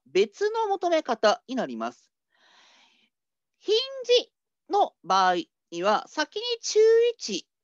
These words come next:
中央値を出してあげる。中央一、中央値っていう風なものは、メディアンとも言いますけれども、並べ直してあげて、ど真ん中のところの値。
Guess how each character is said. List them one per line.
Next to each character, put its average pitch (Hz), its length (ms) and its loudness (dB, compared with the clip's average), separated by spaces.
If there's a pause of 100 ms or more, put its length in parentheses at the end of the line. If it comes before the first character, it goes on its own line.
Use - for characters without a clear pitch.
(220)
中 247 280 -2
央 202 200 4
値 - 300 -14
を 226 100 2
出 190 140 0
し - 60 -16
て 165 100 -6
あ 127 80 -6
げ 113 140 -8
る。 107 180 -12 (440)
中 254 340 -6
央 240 80 -2
一、 - 180 -14
中 208 300 -4
央 180 160 0
値 - 140 -6
っ 330 60 -4
て - 140 -4
い 196 40 -2
う 185 40 -6
風 196 140 -8
な 185 100 -6
も 160 140 -8
の 165 80 -6
は、 285 320 2 (520)
メ 247 160 -8
デ 370 100 -6
ィ 320 100 -2
ア 180 40 -4
ン 151 80 -12
と 165 120 -16
も 156 60 -10
言 143 80 -10
い - 20 -10
ま 143 100 -8
す - 60 -20
け 202 100 -6
れ 196 80 -6
ど 214 80 -8
も、 269 300 -4 (1700)
並 233 160 2
べ 440 300 2
直 453 300 2
し - 80 -14
て 381 120 2
あ 330 120 4
げ 262 140 -6
て、 381 280 -4
ど 202 260 0
真 320 240 0
ん 294 80 -6
中 240 220 -4
の 196 120 -6
と 185 120 -10
こ 190 140 -2
ろ 254 120 2
の 370 200 -2
値。 117 460 -6